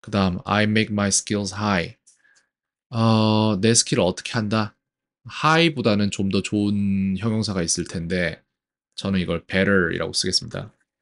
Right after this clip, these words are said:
더 낫게 만든다라는 better를 쓰겠어요. 이런 식으로 첨삭해 줄 수 있겠네요.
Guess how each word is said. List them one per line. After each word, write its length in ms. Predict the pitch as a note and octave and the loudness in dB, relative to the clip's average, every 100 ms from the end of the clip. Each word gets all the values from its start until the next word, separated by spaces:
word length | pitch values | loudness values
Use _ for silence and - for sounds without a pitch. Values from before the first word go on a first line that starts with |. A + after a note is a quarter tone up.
| _ _ _ _ _ _ _ _ _ _ _ | _ _ _ _ _ _ _ _ _ _ _
더 200 | - G2 | -2 0
낫게 420 | F2+ F#2+ _ A2 | 0 -4 _ -2
만든다라는 1000 | F#2 F2 F#2 F#2+ F2+ F2 D#2+ G2 F#2+ F#2 | 0 -2 -2 -2 -2 -4 -6 -6 -4 -6
better를 560 | - G2 G#2 F#2 - F2+ | -2 2 4 2 0 -2
쓰겠어요. 600 | - - G#2 - F2+ G2 _ _ - _ | 0 0 0 0 0 -6 _ _ -20 _
이런 240 | - A2+ B2+ | -2 2 4
식으로 300 | A#2 A2 G2 | 2 0 -2
첨삭해 460 | - B2 B2 - | -2 0 -2 -2
줄 140 | A#2 G2+ | -2 -2
수 160 | - | -2
있겠네요. 500 | F2+ - F#2 F2 E2+ | -4 -2 -2 -2 -8